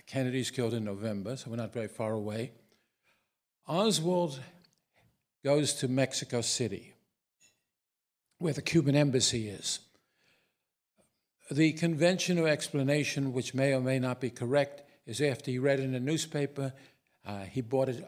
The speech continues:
a, a bus ticket and went. There's an alternative explanation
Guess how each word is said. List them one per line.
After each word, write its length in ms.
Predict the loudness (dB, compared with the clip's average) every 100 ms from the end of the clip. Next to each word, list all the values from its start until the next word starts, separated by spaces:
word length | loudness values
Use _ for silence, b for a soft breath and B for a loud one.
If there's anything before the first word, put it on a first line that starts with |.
| -8
a, 220 | -8 -8 -12
a 40 |
bus 340 | -4 0 0 0
ticket 460 | -4 -4 -4 -4 -8
and 160 | -4 -4
went. 320 | -4 -6 -14 _ _ _ _
There's 200 | -6 -2
an 80 | 0
alternative 600 | 0 0 -2 -2 0 0
explanation 840 | 0 -2 -4 0 0 0 -2 -4